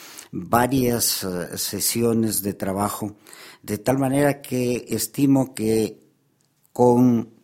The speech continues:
la participación de los profesores, de los docentes de las escuelas,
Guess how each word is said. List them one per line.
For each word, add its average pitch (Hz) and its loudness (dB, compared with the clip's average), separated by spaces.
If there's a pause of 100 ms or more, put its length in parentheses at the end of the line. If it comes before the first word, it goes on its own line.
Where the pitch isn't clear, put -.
(300)
la 104 -2
participación 101 0
de 90 -6
los - -8
profesores, 104 -4
de 95 -4
los 90 -6
docentes 110 -4
de 113 -6
las 107 -4
escuelas, 127 -2